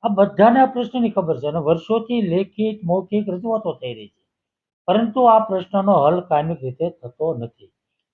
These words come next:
ને એટલા માટે મેં પત્ર લખ્યો છે કે ફ્લાયઓવર બ્રિજ નીચે અને વલ્ભાચાર્ય રોડ, જે જ્યાં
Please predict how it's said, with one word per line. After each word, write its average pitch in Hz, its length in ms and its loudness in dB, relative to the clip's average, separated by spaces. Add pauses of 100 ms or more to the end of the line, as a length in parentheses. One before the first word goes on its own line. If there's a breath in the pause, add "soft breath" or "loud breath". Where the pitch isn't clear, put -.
(140)
ને 160 120 -4
એટલા 233 260 4
માટે 175 320 2 (680)
મેં 147 200 -4
પત્ર 135 300 -10
લખ્યો 104 340 -16
છે - 100 -20 (1120)
કે 151 120 2 (680)
ફ્લાયઓવર 151 360 2
બ્રિજ 143 260 -10
નીચે 147 300 -10 (680)
અને 135 100 -4
વલ્ભાચાર્ય 135 720 0
રોડ, 110 240 -8 (1080)
જે 151 120 0 (320)
જ્યાં 165 300 0